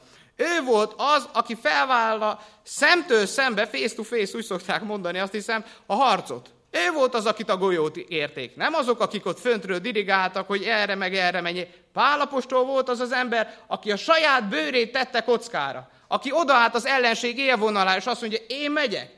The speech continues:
És tudom, hogy miért megyek.” Na testvérek, amikor ilyen sok küzdelemben volt Pál apostol lelkébe és a körülményeiben,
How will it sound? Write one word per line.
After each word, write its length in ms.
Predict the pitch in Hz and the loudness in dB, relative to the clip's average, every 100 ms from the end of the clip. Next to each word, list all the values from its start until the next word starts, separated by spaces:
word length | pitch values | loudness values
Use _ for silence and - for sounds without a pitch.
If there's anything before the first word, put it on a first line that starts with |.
| _ - - | _ -20 -12
És 60 | |
tudom, 320 | - 370 339 247 | -2 0 2 4
hogy 160 | 240 | 4
miért 300 | 208 196 165 | 2 0 -2
megyek.” 420 | 165 143 113 - _ _ _ - _ _ - | -2 -6 -8 -14 _ _ _ -20 _ _ -12
Na 80 | |
testvérek, 580 | 220 240 240 247 240 240 | -6 -6 -4 0 0 0
amikor 600 | 233 220 226 220 - - _ _ _ _ - | -2 -2 -2 -2 -6 -20 _ _ _ _ -10
ilyen 300 | 262 247 220 | -6 -4 -2
sok 240 | 269 254 | -2 -2
küzdelemben 600 | 269 220 214 202 190 190 | -4 -4 -2 0 0 -2
volt 220 | 233 196 | -2 -2
Pál 240 | - 233 202 | 0 0 0
apostol 400 | 185 180 190 180 | -2 -6 -2 0
lelkébe 500 | 233 214 208 180 165 | 0 0 -2 -2 -2
és 120 | 160 | -4
a 80 | 156 | -4
körülményeiben, 800 | 202 220 220 220 220 214 220 | -4 -2 -6 -6 -6 -6 -8